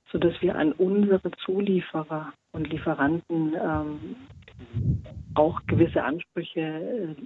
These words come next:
setzen, dass sie dieses Engagement mittragen, ne? Also, dass das, dass wir das in unsere Lieferketten, äh, mit,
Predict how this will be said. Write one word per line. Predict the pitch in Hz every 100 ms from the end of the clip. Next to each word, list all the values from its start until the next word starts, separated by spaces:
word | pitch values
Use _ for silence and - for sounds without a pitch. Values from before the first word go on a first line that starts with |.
| - -
setzen, | 127 - -
dass | - 156
sie | -
dieses | 156 156 151
Engagement | - 160 151 - 151 151 156 - - - -
mittragen, | - 160 - - 131 131 139
ne? | 139
Also, | 147 -
dass | 143 -
das, | - -
dass | 151
wir | -
das | -
in | - 143 160
unsere | 156 156 151 151 - - - - -
Lieferketten, | 156 165 170 - 151 - 147 143
äh, | 196 170 147
mit, | 143 147 -